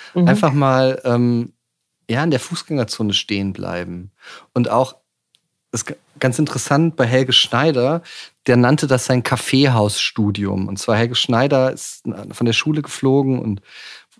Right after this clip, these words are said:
Speaker 2: hat sich dann immer morgens in, in Mülheim an der Ruhr in Cafés gesetzt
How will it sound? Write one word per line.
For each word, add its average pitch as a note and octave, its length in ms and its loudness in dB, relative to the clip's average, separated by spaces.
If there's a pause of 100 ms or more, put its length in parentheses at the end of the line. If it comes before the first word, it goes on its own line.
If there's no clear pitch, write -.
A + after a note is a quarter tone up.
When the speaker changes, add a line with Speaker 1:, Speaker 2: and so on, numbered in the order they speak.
(320)
Speaker 2:
hat C3 160 -2
sich - 180 -4
dann D#3+ 320 4
immer D3+ 400 2
morgens C#3+ 840 0
in, A#2 320 0
in A2+ 360 -2
Mülheim C3+ 460 0
an A#2 120 0
der A2+ 120 4
Ruhr A#2+ 260 2
in C3 100 0
Cafés - 460 0
gesetzt A2 600 -6